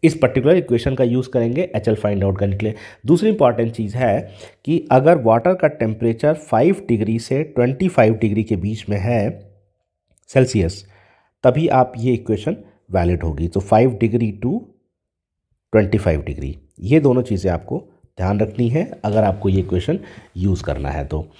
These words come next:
So यहाँ जो हमें हेड लॉस मिल रहा है वो हेड लॉस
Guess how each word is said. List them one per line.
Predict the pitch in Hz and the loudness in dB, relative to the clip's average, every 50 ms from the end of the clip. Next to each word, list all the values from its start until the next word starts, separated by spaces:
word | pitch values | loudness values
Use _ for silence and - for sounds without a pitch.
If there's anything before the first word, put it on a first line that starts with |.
| - - - - _ - | -18 -18 -18 -18 _ 2
So | - 123 | 2 4
यहाँ | 113 120 127 165 196 | 6 4 4 4 2
जो | 196 196 | 2 2
हमें | 175 170 165 160 | 0 2 0 2
हेड | 151 156 143 123 | 0 0 0 2
लॉस | 127 120 120 - - | 0 0 0 0 -2
मिल | 127 120 117 | -2 -2 0
रहा | 117 117 131 | 0 0 -2
है | 156 | 0
वो | 147 139 | -2 -2
हेड | 113 98 123 123 113 | 0 0 -2 -2 0
लॉस | 113 113 123 165 185 - | 0 0 0 0 -2 -6